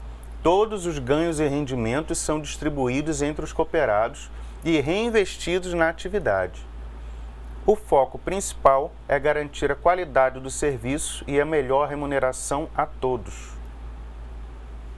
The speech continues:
Esse tipo de cooperativa é constituída a partir de dificuldades relacionadas à perda de emprego.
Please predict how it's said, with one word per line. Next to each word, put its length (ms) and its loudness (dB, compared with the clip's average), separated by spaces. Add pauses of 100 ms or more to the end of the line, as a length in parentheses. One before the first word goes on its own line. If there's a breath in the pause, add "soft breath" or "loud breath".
(1700)
Esse 340 4
tipo 380 -2
de 80 -4
cooperativa 840 0 (240 loud breath)
é 140 6
constituída 600 0
a 20 4
partir 440 2
de 120 -4
dificuldades 880 2
relacionadas 760 0
à 60 4
perda 460 2
de 100 -4
emprego. 580 0